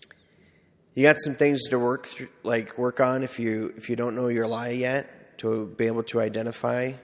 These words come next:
your lie, um, and to be able to say, "Where is, um, where is the lie?" And then walk it backwards to be able to say, "What event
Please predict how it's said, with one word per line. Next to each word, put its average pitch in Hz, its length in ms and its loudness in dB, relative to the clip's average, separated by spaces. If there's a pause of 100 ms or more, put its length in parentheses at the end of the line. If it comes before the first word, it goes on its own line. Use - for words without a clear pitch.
(220)
your 120 180 2
lie, 127 420 0 (680)
um, 117 420 6
and 117 140 -4
to 113 80 -4
be 117 80 2
able 117 140 0
to 117 100 -2
say, 113 640 0 (600)
"Where 123 300 4
is, 117 600 -2 (840)
um, 117 580 -4 (360)
where 123 160 2
is 120 160 0
the 120 80 4
lie?" 135 520 -2 (800)
And 120 100 -2
then 120 180 0
walk 117 280 0
it - 180 -2
backwards 127 600 -2
to - 100 -12
be 117 60 -2
able 117 140 -2
to 117 100 -4 (100)
say, 117 140 2
"What 117 160 0
event 117 580 -4